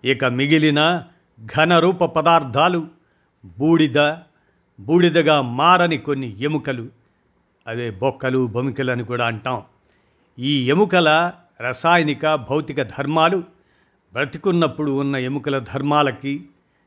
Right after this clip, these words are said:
ఏమాత్రం సరిపోవు. మరో మాటలో చెప్పాలంటే ఈ ఎముకలకు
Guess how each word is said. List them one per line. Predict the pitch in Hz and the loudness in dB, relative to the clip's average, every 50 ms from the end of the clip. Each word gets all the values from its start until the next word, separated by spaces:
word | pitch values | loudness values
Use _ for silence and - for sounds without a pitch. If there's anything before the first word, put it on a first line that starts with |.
| _ _ - | _ _ -16
ఏమాత్రం | 107 110 123 143 156 143 139 147 147 143 - 131 135 131 127 | -10 -4 -2 0 0 2 2 2 0 0 -4 -6 -8 -8 -8
సరిపోవు. | - - - 120 131 127 131 - - 143 151 151 131 113 110 - _ _ _ _ _ _ _ _ _ _ _ _ _ _ 123 | -10 -10 -10 -8 -8 -8 -8 -4 0 0 2 2 0 -2 -8 -14 _ _ _ _ _ _ _ _ _ _ _ _ _ _ -4
మరో | 123 151 165 175 170 160 | 0 2 4 4 4 4
మాటలో | 147 151 175 180 175 175 175 170 | 4 4 4 4 4 4 2 2
చెప్పాలంటే | 165 170 151 139 - - 156 156 135 120 107 113 139 147 165 160 170 165 - _ _ _ _ _ _ - 120 | 0 0 -2 -4 -2 0 0 0 0 -2 -6 -6 -4 -2 -2 -2 -4 -6 -12 _ _ _ _ _ _ -14 -10
ఈ | 131 147 151 139 131 | -8 -6 -4 -2 -2
ఎముకలకు | 135 165 160 151 175 160 160 143 - 147 151 160 165 | 0 0 0 2 2 2 2 2 0 -2 -4 -4 -6